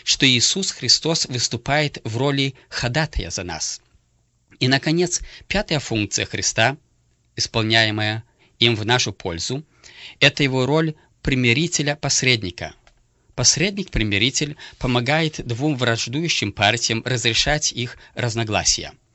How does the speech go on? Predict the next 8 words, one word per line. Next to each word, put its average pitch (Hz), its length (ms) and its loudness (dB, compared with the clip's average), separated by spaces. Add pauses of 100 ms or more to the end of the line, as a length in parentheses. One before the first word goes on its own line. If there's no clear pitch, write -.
(380)
Павел 180 300 2
написал 127 520 0
в 127 60 -8
своем 131 360 -2
первом 151 300 -4
послании 113 460 0
к - 40 -10
Тимофею 92 640 -4